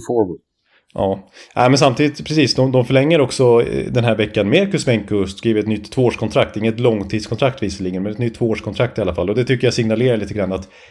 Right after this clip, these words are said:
Speaker 2: eh, för det vill också lägga till i sammanhanget, att den här veckan har också blivit klart att Ilja Mikheyev, nyförvärvet inför säsongen, skadade sig redan på försäsongen då, men har spelat,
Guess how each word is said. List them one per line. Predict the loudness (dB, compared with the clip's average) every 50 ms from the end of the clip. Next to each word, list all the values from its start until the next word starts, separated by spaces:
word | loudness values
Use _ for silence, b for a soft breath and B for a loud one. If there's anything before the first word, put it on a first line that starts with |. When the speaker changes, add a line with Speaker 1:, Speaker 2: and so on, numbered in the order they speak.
| b b b
Speaker 2:
eh, | -10 -8 -8 -8 -14 -16
för | -6 -2 0
det | 2 2
vill | 4 2
också | 2 2 2 2
lägga | 2 2 0 0
till | -2 -2 -4
i | -2
sammanhanget, | -2 -2 -2 -2 -2 -4 -2 -2 -2 -4 -4
att | -6 -8 -8 -10 -16 -8 -6
den | -2 0
här | 0
veckan | 0 0 0 0 -2 -2
har | -2 -2
också | -4 -4 -4 -4
blivit | -2 -2 -2 -4 -2 0
klart | 0 0 0 -2
att | -6 -8 -8 -10 -4 -2
Ilja | 2 4 4 4
Mikheyev, | 4 4 2 4 4 4 4 4 0 -2 -2
nyförvärvet | -2 -2 -2 0 0 2 2 2 2 0 -2
inför | -4 -2 -2 -2
säsongen, | -2 -2 -4 -4 -4 -4 -4 -6 -10 -10 b b b b b b
skadade | _ -2 4 6 6 6 6 4 2 2 2
sig | 0 0 0 2
redan | 2 2 0 0
på | -4 -4
försäsongen | -2 -2 -2 -2 -2 -2 -2 -2 0 0 -4
då, | -4 -4
men | -2 -2
har | -2 -4
spelat, | -2 -2 0 0 2 0 0 -4 -6 -16 -20